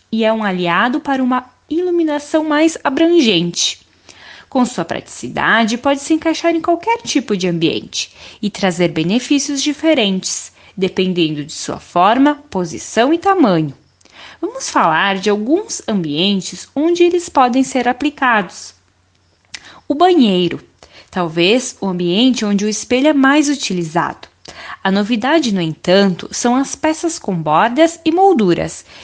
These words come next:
que dão um acabamento diferente ao espaço. Outra novidade são os espelhos iluminados,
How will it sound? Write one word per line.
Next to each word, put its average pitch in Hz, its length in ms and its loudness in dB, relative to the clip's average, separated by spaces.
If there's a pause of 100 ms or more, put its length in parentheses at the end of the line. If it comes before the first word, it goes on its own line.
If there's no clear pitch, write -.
(120)
que 220 120 0
dão 202 200 2
um 196 60 2
acabamento 175 680 0
diferente 247 720 0
ao 233 80 -2
espaço. 247 680 -2 (420)
Outra 320 320 4
novidade 175 720 0
são 233 240 -2
os 269 100 -2
espelhos 285 540 0
iluminados, 285 1040 0